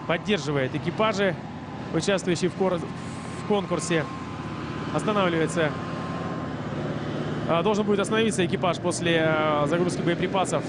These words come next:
на рубеже ведения огня, на рубеже открытия огня, если быть точнее,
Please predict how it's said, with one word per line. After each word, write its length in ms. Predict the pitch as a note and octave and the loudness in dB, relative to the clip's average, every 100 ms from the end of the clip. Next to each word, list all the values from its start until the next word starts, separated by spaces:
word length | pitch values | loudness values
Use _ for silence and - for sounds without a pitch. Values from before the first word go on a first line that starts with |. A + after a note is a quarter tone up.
| - - - E3 | -6 -6 -4 0
на 280 | F3 E3 - - - - - - - | 2 2 -2 -8 -8 -6 -6 -8 0
рубеже 360 | F3+ A3 A3 | 2 2 2
ведения 380 | G#3+ A3 G#3 F#3 | 2 2 2 2
огня, 260 | F#3+ B3+ B3+ | 2 2 2
на 120 | F#3+ | 2
рубеже 240 | F#3+ G3 | 2 2
открытия 440 | F#3+ F3 B3+ C#4 A3+ | 0 2 0 2 0
огня, 260 | G#3+ G#3+ | 2 2
если 160 | G3 G3 | 2 2
быть 120 | F#3+ | 0
точнее, 460 | F#3+ E3 G3 F#3 | 0 0 2 2